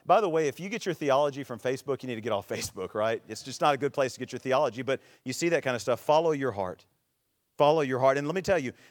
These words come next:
that little voice inside of you that tells you to do what's right, to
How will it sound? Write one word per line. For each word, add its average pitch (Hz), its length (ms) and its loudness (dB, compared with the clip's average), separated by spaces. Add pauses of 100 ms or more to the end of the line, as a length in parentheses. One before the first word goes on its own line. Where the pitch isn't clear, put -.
that 185 220 4
little 254 260 4
voice 202 360 2
inside 175 400 4
of 131 100 -4
you 123 160 -4
that 127 120 -4
tells 165 280 2
you 170 80 -4
to 151 80 0
do 160 180 2
what's 160 300 4
right, 143 320 4
to 135 160 0